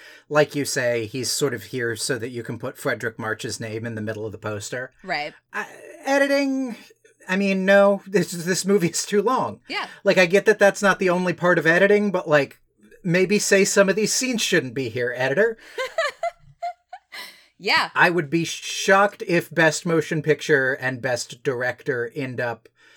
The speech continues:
Speaker 1: being what should win here. We haven't split off Best Cinematography yet, have we? As a separate award, or else it's batshit nuts that it wasn't nominated for that.
Speaker 2: We have.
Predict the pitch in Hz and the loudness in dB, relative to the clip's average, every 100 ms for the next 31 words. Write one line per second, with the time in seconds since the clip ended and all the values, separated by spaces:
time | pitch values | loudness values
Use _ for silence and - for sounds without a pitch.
0 | - _ - 120 139 131 120 123 120 131 | -20 _ -18 -2 0 0 -2 -4 -8 -12
1 | - - - - 170 139 127 - - - | -16 -20 -20 -14 -4 -2 -2 -4 -12 4
2 | 226 202 196 202 196 196 180 202 185 180 | 6 6 2 2 2 0 -4 -4 -2 0
3 | 180 185 - 160 170 247 226 - - 185 | -2 -4 -8 -4 2 2 0 -8 -2 2
4 | 180 175 - - 143 - - 147 120 120 | 2 0 -2 0 0 0 -4 -4 -4 -4
5 | 143 120 110 107 98 101 131 123 107 92 | -4 -4 -8 -8 -10 -12 -6 -6 -6 -16
6 | - _ - - _ _ 143 117 117 - | -18 _ -20 -20 _ _ -10 -8 -8 -4
7 | 123 - 110 107 123 107 104 113 135 127 | -4 -4 -6 -4 -4 -4 -6 -4 -2 -2
8 | - 120 - - 123 104 151 139 - - | -2 -6 -6 -12 -18 -4 -2 -2 -4 -4
9 | 135 - 127 123 - - 117 110 117 117 | -4 -4 -4 -4 -6 -8 -6 -4 -4 -6
10 | 110 123 131 107 104 101 - 98 101 107 | -10 -8 -6 -6 -8 -10 -12 -10 -8 -10
11 | - 269 277 277 320 247 190 180 185 | -12 -12 -12 -6 -2 -2 -2 -4 -8